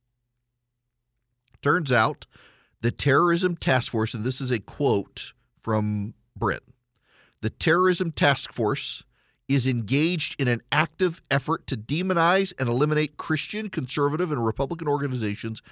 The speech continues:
using federal taxpayer dollars. What we've uncovered calls for criminal prosecution. The American people need to know those who are abusing their positions in the federal government."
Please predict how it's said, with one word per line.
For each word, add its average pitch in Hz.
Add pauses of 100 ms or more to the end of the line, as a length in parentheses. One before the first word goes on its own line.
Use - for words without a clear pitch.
(260)
using 156
federal 143
taxpayer 131
dollars. 104 (640)
What 127
we've 135
uncovered 208
calls 208
for 170
criminal 185
prosecution. 165
The 117
American 123
people 175
need 143
to 120
know 160 (200)
those 175
who 175
are 127
abusing 214
their 156
positions 160
in 139
the 117
federal 151
government." 113